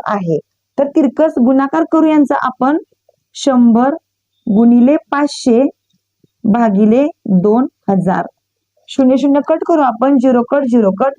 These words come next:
झिरो कट, झिरो कट, हा झिरो कट, हा झिरो कट, बे एके बे, बे पंचे दहा आणि पाचा पाचा पंचवीस. म्हणजेच याचंही उत्तर पंचवीस टक्के आलेलं आहे. बघा, एका सेकंदामध्ये आपण उत्तर काढू शकतो.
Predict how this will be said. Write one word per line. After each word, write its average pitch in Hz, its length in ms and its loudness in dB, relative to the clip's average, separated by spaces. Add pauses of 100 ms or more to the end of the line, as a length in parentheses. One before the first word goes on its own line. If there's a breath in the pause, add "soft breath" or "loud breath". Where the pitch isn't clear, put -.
झिरो 202 200 0
कट, 254 180 -2
झिरो 208 280 0
कट, 254 180 -2 (540)
हा 262 100 0
झिरो 285 200 2
कट, 311 180 -2
हा 269 120 0
झिरो 196 240 0
कट, 240 180 -4 (480)
बे 214 160 0
एके 262 340 -2
बे, 240 240 2
बे 226 220 2
पंचे 220 440 0
दहा 220 320 -2
आणि 247 160 -4
पाचा 240 420 -4
पाचा 226 440 -4 (500)
पंचवीस. 190 400 -2 (640)
म्हणजेच 240 360 2
याचंही 262 560 2
उत्तर 233 440 0 (440)
पंचवीस 220 460 2
टक्के 240 280 -2
आलेलं 196 440 0 (380)
आहे. 170 340 -2 (1080)
बघा, 240 200 2
एका 285 300 0
सेकंदामध्ये 285 720 0
आपण 302 160 -4
उत्तर 277 200 -2
काढू 254 220 -2
शकतो. 247 480 -2